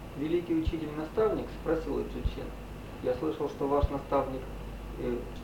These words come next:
Чань Шэньсю, обучая людей, передает им только нормы нравственного поведения, медитацию и интуицию. Объясни мне, что это за, э, нормы нравственного поведения, медитация, интуиция, которым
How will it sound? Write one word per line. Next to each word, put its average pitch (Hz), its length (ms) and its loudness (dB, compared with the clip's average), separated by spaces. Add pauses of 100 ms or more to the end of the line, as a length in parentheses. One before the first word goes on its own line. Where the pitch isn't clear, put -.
(160)
Чань 143 200 4 (240)
Шэньсю, 220 440 -2 (360)
обучая 135 420 2
людей, 180 380 0 (200)
передает 392 460 6
им - 80 0
только 165 420 2 (400)
нормы 156 300 4
нравственного 147 540 2
поведения, 117 560 2 (360)
медитацию 180 560 2 (260)
и 160 60 0
интуицию. - 640 -2 (380)
Объясни - 480 4
мне, 110 180 -4 (140)
что 214 260 10
это 180 300 4
за, - 240 2 (300)
э, 117 220 0 (220)
нормы 127 280 2
нравственного 123 520 2
поведения, 139 520 4
медитация, 123 600 0
интуиция, 139 500 0
которым 160 440 2